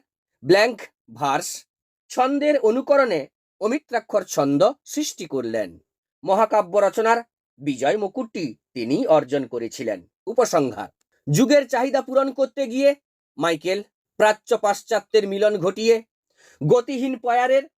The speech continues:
বেড়ি ভেঙে অমিত্রাক্ষরের গণসঙ্গীত দিয়ে মধ্যযুগীয় মফস্বলীয় সাহিত্যে আধুনিকতার প্রবেশ ঘটিয়ে বাংলা সাহিত্যকে সাবলীল গতি দান করেছেন।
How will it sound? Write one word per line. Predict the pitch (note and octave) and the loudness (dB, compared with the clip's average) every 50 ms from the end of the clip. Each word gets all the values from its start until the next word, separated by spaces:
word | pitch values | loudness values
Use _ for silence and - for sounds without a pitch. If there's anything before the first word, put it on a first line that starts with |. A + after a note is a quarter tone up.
| _ _ C#3 | _ _ -12
বেড়ি | C3+ D#3+ F#3+ A3+ D4 C4 | -6 -6 -4 -2 -2 -4
ভেঙে | E3+ D#3 D3+ C#3 D#3+ F3+ F#3+ - _ _ _ _ _ _ _ _ _ - | -4 -4 -6 -6 -6 -6 -8 -10 _ _ _ _ _ _ _ _ _ 0
অমিত্রাক্ষরের | - G#3 A#3+ C4+ - - - A#3+ A#3 - - - C4 B3 B3 A#3+ | 2 2 2 0 0 -2 -2 -2 -2 0 0 0 4 4 4 4
গণসঙ্গীত | A3+ A3+ A3+ A#3+ B3+ B3 - B3+ B3 A#3+ A#3 B3+ G#3 E3 | 4 2 2 2 0 -2 -2 -4 -4 -4 -6 -8 -8 -8
দিয়ে | D#3 G#3 B3+ B3 B3+ C4+ - _ _ _ _ _ - | -8 -2 2 2 2 2 -2 _ _ _ _ _ -4
মধ্যযুগীয় | C#3 E3 E3 D#3 D3 G#3+ C#4+ A#3+ D4+ D4+ F#4 D4+ G3+ C#3 G#2+ - _ _ _ C#3+ | -2 -2 -2 0 -2 -2 -2 -2 -2 -2 -2 -2 -2 -2 -2 -4 _ _ _ -2
মফস্বলীয় | D#3+ - B3+ - - - E3+ D#3+ D#3 D#3+ E3 | 0 0 0 -2 -4 -4 -2 -2 0 0 0
সাহিত্যে | D#3 - - D3+ E3+ D#3+ - - A3 A#3 A3+ A3+ _ _ _ _ _ _ | -2 0 -2 -4 -4 -4 0 2 2 2 2 0 _ _ _ _ _ _
আধুনিকতার | - C3+ B2+ B2 D#3 G3+ B3+ B3 - A3 G3 - G3+ G3 G3 - _ _ _ | -8 -8 -8 -8 -8 -8 -10 -8 -6 -6 -4 -2 -2 -2 -4 -6 _ _ _
প্রবেশ | - C#3+ B2 A#2 C3+ C3+ C3 - | -2 -2 -2 -2 -2 -6 -6 -6
ঘটিয়ে | D3 G#3 - C4 A#3+ F3+ A#2+ - - _ _ _ _ _ _ _ _ _ _ _ _ | -6 -4 -4 -2 -2 -2 -2 -2 -6 _ _ _ _ _ _ _ _ _ _ _ _
বাংলা | C#3+ D3 G3+ G#3 A3+ B3+ C4+ C4+ | 0 2 2 4 4 4 4 2
সাহিত্যকে | - - D4 D4 - - C#4+ C4 - D4 D4 D4 - _ _ | 0 -2 -4 -4 -2 -2 -4 -2 -2 -4 -4 -6 -8 _ _
সাবলীল | - - - D#3+ D3 B2+ E3 A#3 D4 F#4+ F#4+ D4 | -20 -12 -6 -4 -4 -2 0 0 0 0 -2 -2
গতি | E3+ E3 D3+ - C#3+ | -4 -4 -4 -4 -4
দান | C#3+ C3 B2+ C3 A#2+ | -4 -4 -4 -4 -6
করেছেন। | - A#2+ A#2 A#2 A2 - - D3+ B2 | -8 -6 -6 -6 -6 -2 -2 -2 -2